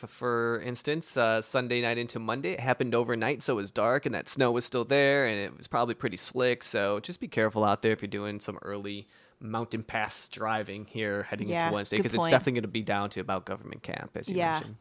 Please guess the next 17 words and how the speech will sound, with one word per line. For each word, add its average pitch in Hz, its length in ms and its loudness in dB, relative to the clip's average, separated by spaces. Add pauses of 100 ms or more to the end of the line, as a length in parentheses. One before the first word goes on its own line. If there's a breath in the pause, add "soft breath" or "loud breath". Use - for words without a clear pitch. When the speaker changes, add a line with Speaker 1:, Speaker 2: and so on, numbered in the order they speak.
(220)
Speaker 2:
I 226 80 6
think 233 180 4
we 233 80 4
could 196 120 4
see 208 120 2
maybe 180 240 2
up 180 100 0
to - 120 -2
an 170 80 0
inch, - 600 -2 (140)
uh, 90 240 0
inch 202 220 2
or 185 80 0
so 147 360 2
on 165 180 4
the 160 100 -2
roadways, 151 720 0